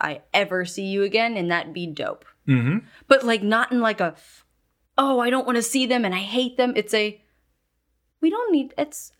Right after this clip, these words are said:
Speaker 1: I'm, closure happened. I'm good.
Speaker 2: Mm-hmm.
Speaker 1: Like, I don't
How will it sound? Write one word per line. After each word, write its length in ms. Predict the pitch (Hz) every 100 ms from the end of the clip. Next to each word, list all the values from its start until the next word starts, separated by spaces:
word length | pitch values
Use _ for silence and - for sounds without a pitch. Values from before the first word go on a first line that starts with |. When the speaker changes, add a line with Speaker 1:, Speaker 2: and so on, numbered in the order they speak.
| -
Speaker 1:
I'm, 280 | 208 240 - _
closure 420 | - 185 185 240 262
happened. 440 | 277 - 339 220
I'm 180 | 170 170
good. 400 | 240 349 381 -
Speaker 2:
Mm-hmm. 160 | 135 113
Speaker 1:
Like, 200 | 226 208 208
I 140 | 220
don't 280 | 254 240